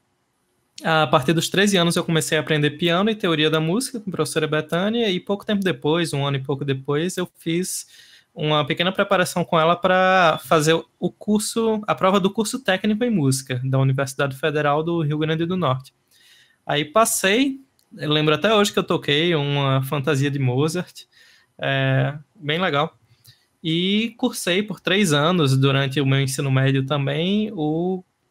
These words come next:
ah, o curso técnico em música com habilitação em piano, na Universidade Federal do Rio Grande do Norte.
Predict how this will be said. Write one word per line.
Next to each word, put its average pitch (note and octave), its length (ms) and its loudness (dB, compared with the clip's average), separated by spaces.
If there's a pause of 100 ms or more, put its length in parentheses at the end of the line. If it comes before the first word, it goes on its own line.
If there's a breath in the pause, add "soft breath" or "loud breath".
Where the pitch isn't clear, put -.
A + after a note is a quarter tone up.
ah, C3+ 360 0
o C3 40 -2
curso D#3+ 300 -4
técnico G3+ 760 0
em E3 320 -2
música F3 400 0
com G3+ 120 -4
habilitação E3+ 440 -2
em F3+ 60 -2
piano, D#3 340 -2
na C3 160 0
Universidade C3+ 540 0
Federal D3 340 -2
do D#3 80 0
Rio D#3 140 0
Grande E3 200 0
do F#3+ 80 -2
Norte. C3 360 -4